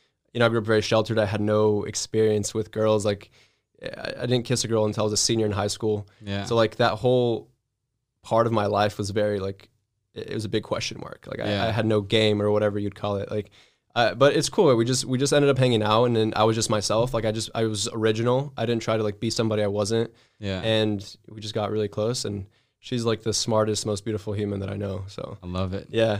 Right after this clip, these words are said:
Speaker 1: it's crazy 'cause, like, I personally don't know, like,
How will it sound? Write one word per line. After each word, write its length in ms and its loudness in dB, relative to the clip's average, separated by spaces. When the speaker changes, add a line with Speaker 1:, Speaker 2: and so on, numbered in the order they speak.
Speaker 1:
it's 160 -6
crazy 240 2
'cause, 80 -2
like, 240 2
I 160 4
personally 440 2
don't 240 2
know, 420 2
like, 140 -8